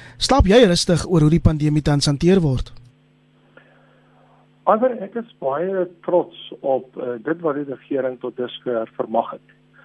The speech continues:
Speaker 2: Onthou nou, hierdie virus is 'n virus wat saam met mense beweeg. En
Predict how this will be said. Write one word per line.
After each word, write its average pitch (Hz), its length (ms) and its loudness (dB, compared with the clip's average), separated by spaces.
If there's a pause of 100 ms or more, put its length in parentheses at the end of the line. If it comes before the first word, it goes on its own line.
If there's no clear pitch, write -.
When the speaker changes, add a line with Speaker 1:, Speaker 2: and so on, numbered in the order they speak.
(340)
Speaker 2:
Onthou 180 320 2
nou, 226 260 -4
hierdie 180 440 -8
virus 156 440 0 (440)
is 151 220 -6 (180)
'n 127 120 -8
virus 160 640 0
wat 131 260 -6
saam 143 220 -2
met - 160 -8
mense 120 340 -6
beweeg. 117 460 -4 (1040)
En 170 400 0